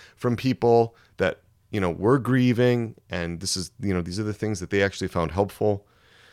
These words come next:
One, the person helped me talk about it as long as I wanted to. Second, they told me that everything I was feeling was normal. If these are normal grief reactions and you can sense that, you can tell people that can be helpful.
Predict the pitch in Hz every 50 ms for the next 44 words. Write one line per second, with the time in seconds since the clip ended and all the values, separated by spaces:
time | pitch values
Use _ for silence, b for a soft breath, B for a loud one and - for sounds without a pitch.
0 | b b b b b b b b b _ _ _ _ _ _ _ _ _ - 160
1 | - - 98 110 120 127 135 139 139 156 147 131 - _ _ - 107 - - 131
2 | 131 - 123 113 110 120 - - 104 - - 117 113 117 - 107 107 110 110 117
3 | 117 98 87 69 78 87 90 95 104 110 95 104 98 92 92 95 101 110 113 107
4 | - - 123 120 120 117 123 123 120 _ _ _ _ _ _ _ _ _ _ _
5 | - - - - - 139 135 - 151 - - - _ _ _ _ _ _ _ _
6 | _ _ - 107 107 - - 151 131 131 135 139 135 131 127 120 113 - - 101
7 | 98 110 107 131 120 120 113 110 104 98 - - - 113 110 110 107 95 87 76
8 | 71 87 87 87 92 104 117 123 131 139 147 156 151 147 _ - - 113 - 180
9 | 214 233 254 208 165 135 135 143 156 160 143 110 - 101 113 123 - - 139 135
10 | 131 135 - - - 147 131 101 101 101 104 117 120 - - 110 - - 113 110
11 | 131 131 - - 160 170 - - - 123 - - 151 - - 170 214 - 156 139
12 | 110 98 95 - - 104 101 113 156 185 - _ - - - - -